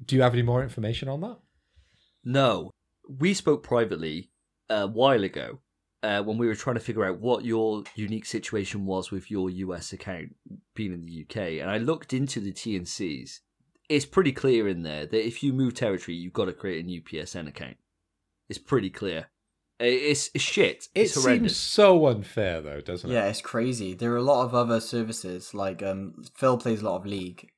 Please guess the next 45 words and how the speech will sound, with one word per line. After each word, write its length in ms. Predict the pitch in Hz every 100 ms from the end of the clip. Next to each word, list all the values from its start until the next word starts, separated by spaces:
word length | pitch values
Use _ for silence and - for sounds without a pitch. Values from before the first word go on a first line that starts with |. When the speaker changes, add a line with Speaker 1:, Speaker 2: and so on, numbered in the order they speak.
| -
Speaker 3:
and, 280 | 104 98
uh, 180 | 101 101
with 160 | 101 110
League 160 | 117 104
of 60 |
Legends, 420 | 107 113 90 95
say, 240 | - - 113
like, 160 | 104
you 100 | 95
move 240 | 101 107 104
somewhere, 340 | - 92 92
you 160 | 90 107
can 120 | 117
just 200 | 113 110
change 320 | - 113 107 -
server. 320 | 110 104 87
You 160 | 92
can 180 | 110 110
pay, 180 | - 113
I 60 | 98
think 180 | 117
it's 100 | 104
fifteen 360 | - 113 - 110
pound, 320 | 113 123 147 _ _ _ _ -
and 100 | -
then 100 | 110
you 100 | 107
just 220 | 104 107 -
change 400 | 113 107 101 101
your 140 | 98
server. 400 | - 107 92 80 _ _ _ _ _
So 180 | 113
it's 100 | 104
strange 400 | - - 135 123 -
that 160 | 104
PlayStation 420 | - 113 110 104
doesn't 200 | 107 107
offer 240 | 92 101 98
the 80 | 92
same 200 | 101 95
service. 420 | 101 95 87 - _ _ _
Speaker 2:
To 100 | -
be 80 | 170
honest, 380 | 143 107 101 -
we've 180 | 139